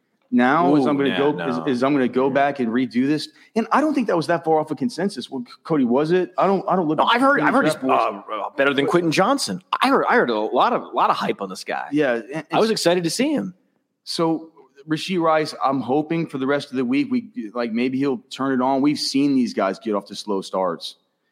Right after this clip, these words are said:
Speaker 1: and really come on through the course of the week. Man, he either had a slow day or he was feeling sick or, like, something. There was something going on with, with Rashee Rice to where there really wasn't. I'm looking at my notes and I, like, I wrote, I wrote, I wrote down, I'm like, "Well, what,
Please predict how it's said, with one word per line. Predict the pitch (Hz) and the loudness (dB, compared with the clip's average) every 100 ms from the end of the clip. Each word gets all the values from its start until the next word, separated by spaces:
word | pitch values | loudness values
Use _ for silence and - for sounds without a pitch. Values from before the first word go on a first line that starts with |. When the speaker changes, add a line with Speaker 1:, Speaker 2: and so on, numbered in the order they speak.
| _ 127 | _ -2
Speaker 1:
and | 117 120 | 0 2
really | 127 | 0
come | 127 120 | 0 0
on | 123 | 0
through | 117 | -2
the | 113 | -6
course | 117 117 104 | -2 -4 -4
of | |
the | 107 | -4
week. | 110 117 113 - _ - | 0 0 -2 -10 _ -2
Man, | 123 120 | 0 2
he | 160 | 2
either | 151 127 | 2 2
had | 113 | 0
a | 95 | 0
slow | - 139 139 127 | -2 0 2 2
day | 131 139 | 2 2
or | 113 | 2
he | |
was | 127 - | 0 -2
feeling | 131 104 | -2 -2
sick | 85 - 143 143 110 | -4 0 2 2 0
or, | 101 101 107 | -2 -4 -4
like, | 107 104 | -4 -2
something. | 143 127 - 147 127 _ _ | -2 -2 0 -2 -2 _ _
There | - | -2
was | 147 - | -2 0
something | 170 165 151 | -2 0 0
going | 147 143 | 0 0
on | 131 135 131 123 | 0 0 0 0
with, | 123 107 - - | 0 -2 -10 -14
with | 143 127 120 - 127 | -2 0 0 -4 -2
Rashee | 123 - 143 | -2 0 2
Rice | 123 117 117 - | 4 2 0 -2
to | 120 | 0
where | 117 107 101 - _ - | 0 0 -2 -12 _ 2
there | 147 | 2
really | 143 127 160 160 | 4 2 4 4
wasn't. | 147 156 151 | 2 2 0
I'm | 127 143 | 2 2
looking | 135 151 170 | 2 0 2
at | 151 | 2
my | 139 | 4
notes | 139 165 175 143 | 4 4 2 0
and | 139 | 0
I, | 107 | 2
like, | 143 127 | 2 2
I | 135 | 0
wrote, | 123 143 117 | 2 0 2
I | 135 | 0
wrote, | 135 127 135 | 0 0 0
I | 135 | -2
wrote | 139 | -2
down, | 151 165 | -2 0
I'm | |
like, | 123 127 | 0 0
"Well, | 131 123 | -4 -2
what, | 135 170 | -2 -2